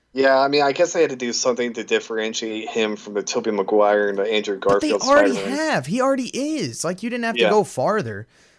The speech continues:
Speaker 2: But it is
Speaker 1: Yeah.
Speaker 2: like, they're like, "Okay, this is all Spider-Man? Yeah, we're not gonna do Spider-Man. We're, we're gonna
Speaker 1: Well
Speaker 2: create a new character," and it's just a shame. Because
Speaker 1: Yeah.
Speaker 2: I would love, anyway, just, it, they, they were getting it so right in Civil War, and then just w-, were not in this one.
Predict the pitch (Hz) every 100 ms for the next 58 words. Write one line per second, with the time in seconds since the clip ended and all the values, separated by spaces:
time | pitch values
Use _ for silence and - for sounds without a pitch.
0 | - 190 220 254 254 240 233 - 208 190
1 | 175 202 196 120 127 - 165 165 - 165
2 | 165 170 151 123 101 117 147 160 151 135
3 | 110 117 - 110 98 87 85 107 139 147
4 | 170 170 135 151 151 127 139 131 139 127
5 | 120 113 - 180 - - 117 117 117 113
6 | _ _ 175 202 202 160 202 196 214 170
7 | 175 170 143 _ 160 147 107 95 95 _
8 | _ _ 127 123 - _ _ _ - 151
9 | 175 175 208 208 190 240 220 - - 202
10 | 180 160 147 123 131 - 151 131 123 123
11 | 107 107 110 110 101 - - 113 - -
12 | _ 73 80 67 104 110 104 92 85 85
13 | 87 - 80